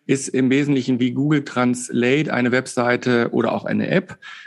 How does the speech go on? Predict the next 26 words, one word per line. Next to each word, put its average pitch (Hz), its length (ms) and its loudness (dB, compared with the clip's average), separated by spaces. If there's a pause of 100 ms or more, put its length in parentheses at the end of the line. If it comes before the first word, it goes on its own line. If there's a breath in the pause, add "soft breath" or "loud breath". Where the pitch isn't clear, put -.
(140 loud breath)
äh, 127 160 4
mit 127 220 2
der 127 80 4
man 127 160 2
Texte - 420 -2
übersetzen 113 560 0
lassen 107 420 -6 (100)
kann, 131 360 0
die 135 160 0
aber 123 280 2
eine 120 420 0 (240)
s-, 113 320 -8
wirklich 135 280 -2
sehr 131 260 2
gute 135 320 0
Qualität 117 600 0
hat, 107 160 -4
meiner 101 240 0
Meinung 98 280 -4
nach, 113 300 -2 (540 loud breath)
im, 120 200 0
im 120 140 0
Vergleich 113 420 0
zu 113 160 -4
Google 113 240 0
Translate. 113 580 0